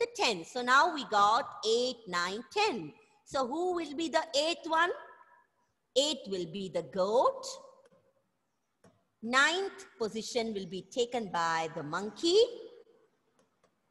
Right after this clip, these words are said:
Monkey. And the tenth one will be the rooster. Okay.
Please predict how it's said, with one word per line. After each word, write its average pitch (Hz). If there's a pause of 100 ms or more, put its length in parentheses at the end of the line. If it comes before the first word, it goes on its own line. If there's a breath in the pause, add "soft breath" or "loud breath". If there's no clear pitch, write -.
(280)
Monkey. 254 (540)
And 311 (120)
the 269
tenth 190
one 180 (380)
will 165
be 160
the 220 (760)
rooster. 370 (640)
Okay. -